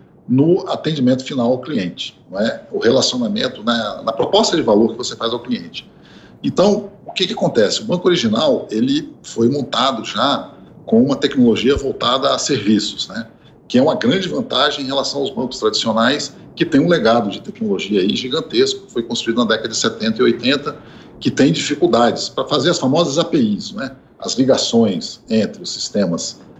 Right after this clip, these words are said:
é, específicos dos bancos com, é, outras entidades. E nós tínhamos já essa tecnologia voltada a serviços aqui desde a fundação, por um lado.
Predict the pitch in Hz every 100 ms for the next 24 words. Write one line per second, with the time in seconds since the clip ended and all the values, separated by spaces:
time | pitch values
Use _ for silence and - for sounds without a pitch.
0 | - - 90 92 90 87 - 107 90 127
1 | - 104 98 - 123 170 - - - -
2 | - - - 117 147 156 - _ 104 104
3 | 110 - 127 151 151 131 107 - 127 98
4 | 85 - - - _ _ _ _ - -
5 | 208 220 143 - - 160 165 101 104 110
6 | - - - 101 85 95 90 87 95 92
7 | - 90 101 - 123 - 110 139 131 139
8 | 156 - - - - - - - - -
9 | 113 127 95 85